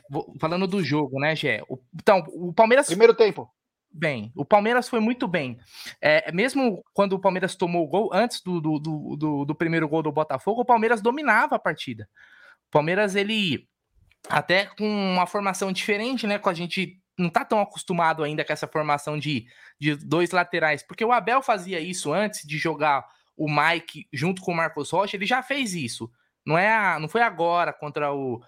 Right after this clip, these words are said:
Speaker 1: o Atlético Mineiro, mas ele fazia, tipo, dura, final do jogo, quando ele via que o Marcos Rocha precisava de uma babá ali pra ajudar ele, praticamente, né? No, no bom sentido, alguém pra reforçar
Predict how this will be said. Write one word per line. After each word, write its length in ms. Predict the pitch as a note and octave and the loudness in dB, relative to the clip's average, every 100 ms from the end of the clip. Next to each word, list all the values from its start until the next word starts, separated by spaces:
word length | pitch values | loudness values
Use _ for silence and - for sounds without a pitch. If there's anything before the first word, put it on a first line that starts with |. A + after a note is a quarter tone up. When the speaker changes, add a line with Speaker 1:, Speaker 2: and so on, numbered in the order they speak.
| _ | _
Speaker 1:
o 80 | - | -4
Atlético 420 | D#3+ D3+ D3 - | -4 -2 -4 -4
Mineiro, 320 | D3 C3+ A#2+ A2 | -4 -2 -2 0
mas 200 | E3 F3+ | 0 0
ele 120 | G#3 | -4
fazia, 640 | - F3+ B2+ D#3+ A3+ E3+ - _ - - | -2 -4 -4 -6 -4 -4 -6 _ -20 -8
tipo, 360 | G3 F#3 G#3+ | -6 -2 -2
dura, 420 | D#3 D3+ G#3 G3+ | -2 -2 0 0
final 320 | - A3+ G#3+ A#3+ | -2 0 2 0
do 100 | A#3 | 0
jogo, 600 | A3 A3+ A#3 A3 G#3+ G#3+ _ _ _ _ _ _ _ | 4 4 4 0 -8 -12 _ _ _ _ _ _ _
quando 160 | - G3 | -2 0
ele 140 | A3 | 0
via 180 | G#3 G3+ | 0 -2
que 100 | G3 | -2
o 20 | |
Marcos 340 | G#3+ G#3 G#3 F#3+ | 2 2 0 -8
Rocha 420 | F3+ G#3+ A3 C3 - _ - | -2 0 -2 -6 -12 _ -6
precisava 520 | F#3+ F#3 G3 G#3 G#3+ | -4 -2 2 4 4
de 60 | G#3 | 2
uma 160 | A3+ | 0
babá 500 | G#3+ A#3+ C#4+ F#3 G3 | 4 2 4 4 6
ali 200 | F3+ D3+ | 4 0
pra 160 | F3+ G3+ | -4 -2
ajudar 380 | F#3+ G#3 G#3+ G#3+ | -2 4 6 6
ele, 240 | F#3 F3 | 4 2
praticamente, 920 | - D#3 - E3 D#3 C#3+ A#2 A#2+ G#2+ - _ _ | 0 -2 0 -2 0 -2 -10 -12 -14 -16 _ _
né? 180 | C#3 F3+ | -2 -2
No, 260 | G3+ A3+ A3+ | 0 0 0
no 120 | A#3 | 0
bom 180 | C4 C4+ | 0 0
sentido, 480 | D4+ D4 - A#3 | -4 -6 -2 0
alguém 240 | F#3 E3+ G#3 | 0 -2 -2
pra 80 | A3+ | -2
reforçar 840 | A#3 A3+ B3+ B3 - G#3 A3 A3+ | -2 -2 -2 0 -2 -2 -2 -2